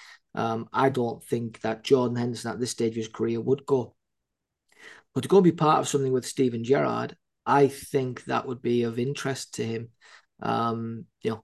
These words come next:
may-, maybe he'd start his coaching badges over there. I don't know if he's,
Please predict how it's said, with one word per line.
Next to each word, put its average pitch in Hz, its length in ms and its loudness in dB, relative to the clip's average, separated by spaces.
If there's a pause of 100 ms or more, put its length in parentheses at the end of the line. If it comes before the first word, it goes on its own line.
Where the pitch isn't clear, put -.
may-, 131 200 2
maybe 135 480 6
he'd 131 220 -4
start 123 280 -2
his 131 100 -8
coaching 139 520 2
badges 127 400 0
over 120 180 -2
there. - 120 -2
I - 20 0
don't 220 140 2
know 208 40 2
if 135 60 -2
he's, 120 180 -6